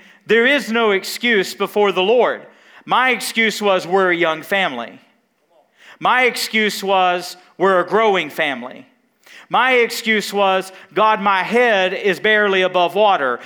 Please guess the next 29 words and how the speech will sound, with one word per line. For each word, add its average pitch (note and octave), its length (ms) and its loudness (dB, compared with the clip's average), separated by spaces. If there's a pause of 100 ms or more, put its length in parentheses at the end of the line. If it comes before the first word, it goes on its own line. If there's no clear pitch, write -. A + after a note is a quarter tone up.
It's G3+ 160 -2
above B3+ 340 2
water, F#3+ 280 2
but F#3+ 160 0
it's F3+ 120 -6
kinda A3 260 0
like F#3 280 0
this. E3+ 480 -4
<laughs> - 1080 -18
It's B2 120 -16
barely E3 460 0
above A#2 260 -4
water. A#2 380 -10 (1040)
My C#4 260 4
excuse B3+ 540 -2
was, G#3 160 0
"When A3+ 120 0
I A3 120 0
get G3+ 220 -2
settled G#3+ 460 0
in E3 120 -2
life, E3 600 -2 (640)
when D3+ 120 -4
I D#3 100 -2
get F3 260 0
into C3+ 320 -6
a B2+ 80 -4
better B2+ 300 -4
place, A#2+ 760 -14